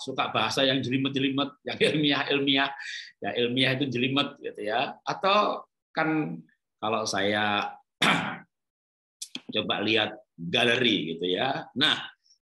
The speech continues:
<clears throat> ya banyak yang off kamera, tapi kalau <laughs> kameranya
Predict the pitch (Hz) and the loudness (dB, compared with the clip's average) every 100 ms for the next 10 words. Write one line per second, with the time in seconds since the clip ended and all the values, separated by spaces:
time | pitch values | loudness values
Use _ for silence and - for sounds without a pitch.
0 | - 117 90 - - - - - 95 92 | 2 4 4 0 -4 -12 -20 -14 -4 -4
1 | 78 92 92 92 90 95 - 87 87 85 | -2 -2 0 0 0 -2 -2 -2 0 0
2 | 76 - 78 98 92 90 - - - - | -2 -6 -8 -6 -4 -4 -4 -6 -6 -14
3 | - - - 101 98 98 104 | -18 -16 -4 -2 0 0 0